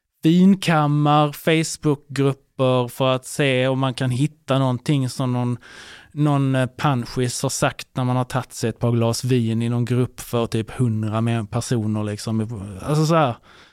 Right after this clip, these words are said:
Och dessutom är det, tror jag, ganska ofta, eh, en, en, det blir en klassfråga också. Det är, det är,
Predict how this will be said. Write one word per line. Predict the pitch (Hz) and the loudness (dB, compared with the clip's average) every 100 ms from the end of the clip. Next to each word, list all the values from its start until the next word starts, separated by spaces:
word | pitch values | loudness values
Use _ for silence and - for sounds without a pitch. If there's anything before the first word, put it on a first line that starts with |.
| _ _ _ _ _ _ _ _ | _ _ _ _ _ _ _ _
Och | 160 | 0
dessutom | 175 170 165 160 160 | 2 2 0 2 2
är | 143 | 4
det, | 139 135 330 - - | 0 -2 -12 -18 -6
tror | 160 151 | 0 4
jag, | 156 135 | 4 2
ganska | 151 156 139 | 0 0 0
ofta, | 131 - - 120 | -2 -4 -4 -4
eh, | 113 - - - - - - - - 143 | -4 -8 -18 -16 -12 -10 -10 -12 -10 -6
en, | 135 | -4
en, | 147 147 | 0 0
det | 147 | 2
blir | 160 | 2
en | 190 | 0
klassfråga | 185 156 196 - - 139 127 156 | 2 -2 -2 -10 -6 -4 0 0
också. | 165 - 120 | 0 -4 -2
Det | 147 | 0
är, | 160 160 | 2 2
det | 170 | 2
är, | 165 | 2